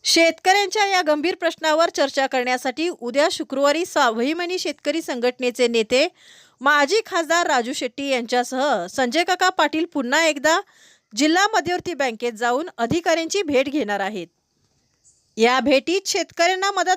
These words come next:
मिळण्यातील अडचणीवर तोडगा काढण्याची शक्यता आहे. सध्या शेतकऱ्यांवर आसमाने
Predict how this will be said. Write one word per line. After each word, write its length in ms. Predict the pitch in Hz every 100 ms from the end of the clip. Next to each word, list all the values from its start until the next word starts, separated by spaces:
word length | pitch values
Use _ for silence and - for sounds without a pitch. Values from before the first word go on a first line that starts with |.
| 370
मिळण्यातील 680 | 339 311 311 302 - 339 392 _ _ -
अडचणीवर 680 | 262 262 - 349 381 370 392
तोडगा 320 | 302 254 269 320
काढण्याची 500 | 302 247 254 311 349
शक्यता 440 | 240 - 202 196
आहे. 320 | 185 202 170 - _ _ _
सध्या 480 | - 311 285 226 359
शेतकऱ्यांवर 840 | 403 359 - 311 320 311 302 311 349 -
आसमाने 760 | 247 254 269 294 302 302 349